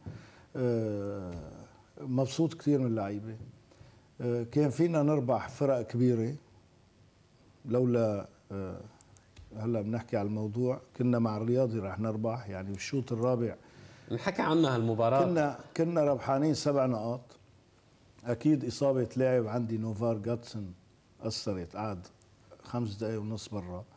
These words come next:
Speaker 1: أثرت علينا، بس كمان التحكيم بشخص حكم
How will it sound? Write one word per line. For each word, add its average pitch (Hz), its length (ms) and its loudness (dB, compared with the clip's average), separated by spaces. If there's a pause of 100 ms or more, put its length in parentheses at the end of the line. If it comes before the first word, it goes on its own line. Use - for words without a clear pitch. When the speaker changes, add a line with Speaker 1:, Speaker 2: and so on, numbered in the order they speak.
(760)
Speaker 1:
أثرت 107 520 -2
علينا، 110 380 -4
بس 135 200 -4
كمان 131 280 2
التحكيم 131 760 0 (300)
بشخص - 680 -6 (520)
حكم 110 580 -2